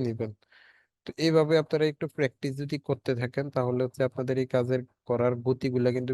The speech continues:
বেড়ে যাবে, এবং আপনাদের কাজগুলা কিন্তু অনেক বেশি সহজ হয়ে যাবে। তো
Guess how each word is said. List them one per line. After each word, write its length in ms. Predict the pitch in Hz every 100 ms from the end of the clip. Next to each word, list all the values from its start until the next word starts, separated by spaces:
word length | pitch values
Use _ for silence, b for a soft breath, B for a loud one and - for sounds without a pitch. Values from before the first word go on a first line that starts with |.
| 123
বেড়ে 200 | 127 123
যাবে, 180 | 123 127 131
এবং 120 | 123 123
আপনাদের 280 | 117 123 120 117
কাজগুলা 360 | 123 120 117 117
কিন্তু 160 | 123 120 127
অনেক 140 | 123 120 110
বেশি 180 | 107 139
সহজ 240 | 139 117 110 110
হয়ে 120 | 107
যাবে। 180 | 107 107 104 _ _ _ _ _ b b b _
তো 40 | -